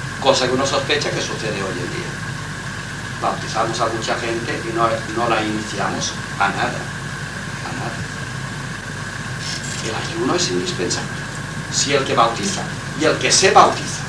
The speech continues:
no ayunan, ayunar es una reducción, una abreviación del código que dice hay que dominarse. Para otro ayunar será, pues, yo que sé, aguantar a los niños tres días sin enfadarse.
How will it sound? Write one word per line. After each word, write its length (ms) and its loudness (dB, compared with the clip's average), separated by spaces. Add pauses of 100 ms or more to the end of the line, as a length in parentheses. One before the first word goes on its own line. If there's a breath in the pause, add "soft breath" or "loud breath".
(340)
no 100 10
ayunan, 440 8 (400)
ayunar 400 8
es 160 4
una 220 10
reducción, 640 4
una 160 8
abreviación 680 6 (480)
del 220 4
código 440 8
que 100 4
dice 300 2 (140)
hay 200 6
que 180 0
dominarse. 600 2 (640)
Para 200 8
otro 180 8
ayunar 380 6
será, 340 8
pues, 260 4 (420)
yo 100 4
que 120 0
sé, 120 4
aguantar 420 6
a 80 10
los 180 8
niños 340 6
tres 220 2
días 180 4
sin 160 2
enfadarse. 520 2